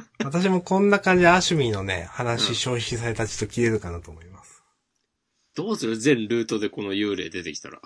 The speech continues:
Speaker 1: いや、ほんと困る。<laughs> いや、でも、先週かなんか押し込まんが言った通り、
Speaker 2: うん。
Speaker 1: なんかもうすでに積ん-、積みな感じがあって、
Speaker 2: うん。
Speaker 1: ここまで、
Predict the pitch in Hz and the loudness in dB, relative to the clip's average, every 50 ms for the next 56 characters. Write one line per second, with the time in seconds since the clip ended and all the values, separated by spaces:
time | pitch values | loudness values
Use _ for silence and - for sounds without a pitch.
0 | - - - - - - - - 120 123 113 - - 165 196 220 214 - 208 - | -18 -18 -18 -18 -20 -20 -14 -6 -6 -6 -4 -2 0 0 0 0 0 -2 -2 0
1 | 208 190 180 170 143 101 90 90 - - - - 247 226 - - 202 147 - - | 2 2 4 4 2 2 -2 -2 -2 -2 4 6 6 6 6 4 0 0 -2 -6
2 | - - _ _ _ - - - - - - 110 113 107 101 - - - - _ | -18 -20 _ _ _ -18 -18 -14 -14 -16 -14 -14 -14 -14 -14 -14 -18 -20 -20 _
3 | _ _ - - _ _ _ _ _ _ _ _ 147 139 143 170 208 220 208 208 | _ _ -20 -20 _ _ _ _ _ _ _ _ -6 -2 0 2 4 6 6 6
4 | 202 180 170 - - 170 180 196 226 214 233 247 247 214 165 143 - - 175 175 | 6 6 4 2 2 0 2 2 2 2 2 0 2 2 2 2 2 2 2 2
5 | 190 196 202 202 196 - 202 - 226 208 170 143 143 139 131 117 104 95 - - | 2 2 2 2 0 -2 -4 0 2 4 4 4 4 2 2 2 0 -2 -6 -12
6 | _ _ - - 98 90 80 - _ _ _ 156 160 151 - 143 143 139 - - | _ _ -10 -8 -8 -8 -8 -12 _ _ _ -4 -4 -2 -2 -4 -4 -4 -4 -2
7 | 233 294 302 208 156 143 - - - - - 190 196 214 214 214 214 214 - - | -2 0 0 0 0 -2 -4 -8 -10 -6 -2 0 2 4 4 4 4 2 0 -4
8 | - - - - - - - - - - - 185 180 190 202 208 208 196 196 190 | -10 -14 -14 -14 -14 -16 -12 -8 -6 -2 0 2 4 4 6 6 6 6 4 2
9 | - - 185 180 180 175 - 180 170 170 165 165 165 - _ _ - 117 110 101 | 0 0 0 2 2 2 0 0 2 4 2 2 0 -4 _ _ -4 -2 -2 -2
10 | 90 90 - _ _ _ - 101 95 87 80 76 73 _ _ _ _ _ _ _ | -4 -8 -12 _ _ _ -10 -10 -8 -8 -10 -12 -14 _ _ _ _ _ _ _
11 | - 151 - 196 202 208 214 202 185 175 147 107 87 - | -18 -8 -4 0 2 4 4 4 4 2 2 2 -2 -6